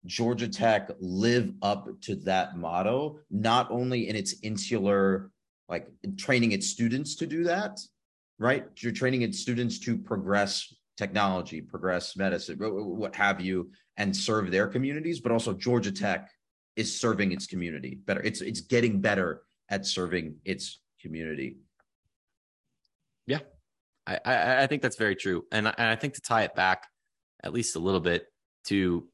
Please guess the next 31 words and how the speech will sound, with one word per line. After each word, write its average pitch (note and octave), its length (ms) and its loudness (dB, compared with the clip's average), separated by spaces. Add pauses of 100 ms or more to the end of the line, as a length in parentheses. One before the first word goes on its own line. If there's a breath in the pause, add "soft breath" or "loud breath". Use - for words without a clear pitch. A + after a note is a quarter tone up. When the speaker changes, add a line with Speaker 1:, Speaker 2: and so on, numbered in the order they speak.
Speaker 2:
specifically G#2 720 0
the F#2 120 -2
student G2+ 300 -4
center, B2 240 2
I A2 120 2
think B2+ 280 -6 (420 soft breath)
one A#2+ 220 2
thing B2 240 0
that G#2 180 2
is F2+ 220 0 (100)
important A2+ 680 0
is G2 220 -2
to G2 100 -4
see G2+ 240 -2
how G2 200 2
those F2+ 220 2
student F#2 320 -4
needs F2 280 -4
have D#2+ 100 -12
changed F2 420 -4
over E2 180 -6
time, - 320 -10
right? F2 320 -2
Uh, F2+ 100 -2 (120)
Jack, G2+ 300 0
you F#2+ 60 -4
made F#2 160 -2
a E2+ 40 -4
great F#2 360 -2
point F#2 220 -2
about E2+ 240 0